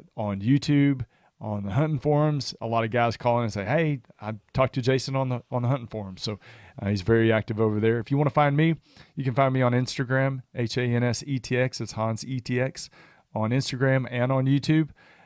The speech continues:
Uh, and as always, make sure that you check out our website, the late night vision show dot com, for all of our, uh, present episodes, past episodes, there, anywhere in between.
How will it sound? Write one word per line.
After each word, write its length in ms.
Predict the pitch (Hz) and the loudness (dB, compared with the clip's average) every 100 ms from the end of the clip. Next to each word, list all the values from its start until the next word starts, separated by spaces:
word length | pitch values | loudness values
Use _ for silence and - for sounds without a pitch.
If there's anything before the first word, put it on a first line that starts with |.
| _ - | _ -10
Uh, 260 | 110 107 107 | -4 -2 -2
and 380 | 151 156 160 139 | -2 0 2 0
as 300 | 131 143 131 | -2 -4 -2
always, 600 | 123 113 110 107 104 - _ _ _ 113 | -2 -2 -4 -4 -6 -10 _ _ _ 0
make 200 | 127 135 | 0 2
sure 380 | 160 156 151 135 | 2 4 2 0
that 140 | 113 | -4
you 120 | 110 104 | -4 -8
check 340 | - 127 120 | -2 -2 0
out 260 | 127 127 - | 0 0 -4
our 160 | 117 | -6
website, 500 | 110 110 101 113 104 | -2 -4 -2 -4 -4
the 100 | 107 | -4
late 220 | 101 120 123 | -4 -2 0
night 220 | 120 113 | -2 0
vision 240 | 120 117 | -2 -2
show 240 | 110 117 117 | -2 -2 0
dot 240 | 113 110 | -2 -4
com, 400 | 104 104 101 95 | -6 -4 -4 -8
for 240 | - 101 | -12 -14
all 280 | - 107 117 | -6 0 2
of 80 | 120 | 4
our, 260 | 123 120 110 - - - _ - | 4 2 0 -10 -20 -20 _ -8
uh, 160 | 104 98 | -6 -2
present 500 | - 147 151 165 165 | 0 2 2 0 -2
episodes, 520 | 160 151 139 165 156 | -6 -4 -2 0 -2
past 340 | - 143 131 139 | 0 2 2 0
episodes, 640 | 127 120 139 131 120 98 | -4 -2 0 0 -2 -4
there, 380 | 104 120 123 - | 0 2 0 0
anywhere 400 | 135 131 120 117 | -2 0 0 0
in 60 | 113 | -2
between. 480 | 110 117 113 113 | -4 -4 -4 -6